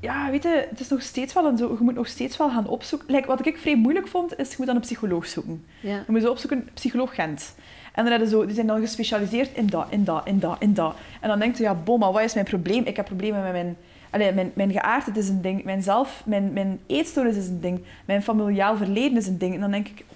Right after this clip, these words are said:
Speaker 1: "Wow, dat zijn zo drie verschillende dingen waar psychologen ook wel <laughs> altijd... Zo, ja."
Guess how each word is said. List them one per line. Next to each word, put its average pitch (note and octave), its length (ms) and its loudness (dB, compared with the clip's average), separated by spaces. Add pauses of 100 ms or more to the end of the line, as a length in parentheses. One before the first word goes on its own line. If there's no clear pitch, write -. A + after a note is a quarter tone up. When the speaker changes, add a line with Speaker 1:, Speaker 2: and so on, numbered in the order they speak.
Speaker 1:
"Wow, A3+ 180 -2 (120)
dat A3+ 140 2
zijn G3+ 120 2
zo F#3+ 100 4
drie A3 160 4
verschillende A3 360 0
dingen B3 220 2
waar G#3 80 2
psychologen G#3 600 0
ook G3+ 200 -6
wel - 140 -8 (160)
<laughs> F#4 200 0
altijd... - 580 -2 (420)
Zo, A#3 260 6
ja." A3 380 4